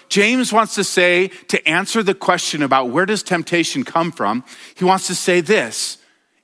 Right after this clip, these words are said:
"It comes from inside of you." It comes from inside of us. Let me give you another translation. James would say this,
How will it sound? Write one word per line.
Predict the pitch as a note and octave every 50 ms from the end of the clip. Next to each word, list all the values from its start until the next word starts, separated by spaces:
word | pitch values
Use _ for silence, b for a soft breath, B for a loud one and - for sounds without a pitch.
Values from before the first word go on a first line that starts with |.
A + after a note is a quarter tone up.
| _ -
"It | G3 G3 - -
comes | - A#3 A#3 A3 G3 F#3 F#3 F#3+ - - - - - _ _ _ _ _ _ _ _ _ _ _
from | - - - - G#3 G3 F#3+
inside | G3 F#3+ F#3+ - - F#3+ E3 D#3
of | D3+ B2+ C3
you." | C3 C3+ D#3 F3+ G3+ F#3+ D#3+ A2+ - - - _ _ _ _ _ _ _ _ _ _ _ _ _ _ _ _ _ _ _ B B B B B
It | F#3 E3+ -
comes | - - A3 A3 A3 -
from | - - G#3 F#3 F3
inside | G3+ G3+ G3+ F#3+ - - F#3+ E3+ F3 E3+ E3+
of | E3 C#3 - - - _ _ _ _ _ _ _ _ _ _ _ _ _ _ _ _ _ _ -
us. | G3 G3 D3+ G2+ - - - - - - b b b b
Let | D#3+
me | F3+ F#3+
give | E3+ G3 F3+
you | F#3+
another | F3+ F3 F3 E3+
translation. | - - F#3 E3 E3 D3 E3+ F3+ E3 - B2 G#2 F#2+ - B B B B
James | B F3 F3+ F#3 E3+ F3
would | F3+ D3
say | - F#3 F3
this, | D#3+ E3+ - D#3+ - - -